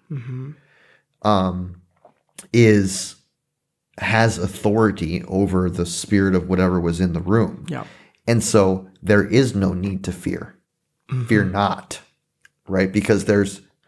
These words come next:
Speaker 2: because there literally is nothing to fear.
Speaker 1: Right.
Speaker 2: I do not fear demons.
Speaker 1: Mm-hmm.
Speaker 2: Why?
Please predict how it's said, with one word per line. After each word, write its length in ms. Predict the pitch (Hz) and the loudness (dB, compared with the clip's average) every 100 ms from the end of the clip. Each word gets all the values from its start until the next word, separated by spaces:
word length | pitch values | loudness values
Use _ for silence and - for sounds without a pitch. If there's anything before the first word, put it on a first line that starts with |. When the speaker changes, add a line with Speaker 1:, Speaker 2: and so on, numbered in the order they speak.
| _ - | _ -4
Speaker 2:
because 280 | 113 113 | 0 0
there 140 | - 104 | 2 2
literally 680 | 107 123 139 139 127 120 | 4 6 8 6 6 4
is 200 | 120 117 | 4 2
nothing 340 | 110 110 110 98 | 2 0 0 -2
to 80 | 95 | -4
fear. 420 | - 92 95 - _ _ _ 131 | -4 -6 -6 -14 _ _ _ -20
Speaker 1:
Right. 220 | 113 - _ - | -18 -20 _ 0
Speaker 2:
I 140 | 110 | 0
do 160 | 127 131 | 2 2
not 240 | 123 - | 0 0
fear 300 | - 120 113 | -2 0 2
demons. 680 | 101 101 90 - - - - _ | 2 -2 -2 -6 -12 -14 -18 _
Speaker 1:
Mm-hmm. 360 | 151 120 135 127 123 | -16 -14 -14 -16 -6
Speaker 2:
Why? 440 | 95 95 67 - | 0 0 0 -6